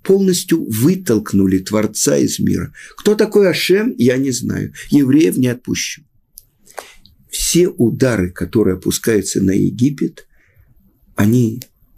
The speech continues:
учат, это трёхступенчатая основа веры. Чтобы ты знал, что нет подобного мне на земле,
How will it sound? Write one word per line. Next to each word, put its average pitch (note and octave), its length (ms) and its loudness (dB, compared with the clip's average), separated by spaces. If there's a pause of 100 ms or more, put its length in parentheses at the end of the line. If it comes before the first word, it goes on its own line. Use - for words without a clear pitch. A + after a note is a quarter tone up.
(120)
учат, - 540 -2 (120)
это - 180 -2
трёхступенчатая C#3 1400 -2 (180)
основа A2 440 0
веры. - 360 -4 (1300)
Чтобы A#2+ 360 2
ты B2 200 2
знал, C#3+ 400 0
что - 240 0
нет D#3 340 0
подобного D#3+ 920 2
мне A#2 380 2
на A2 200 2
земле, G2 560 0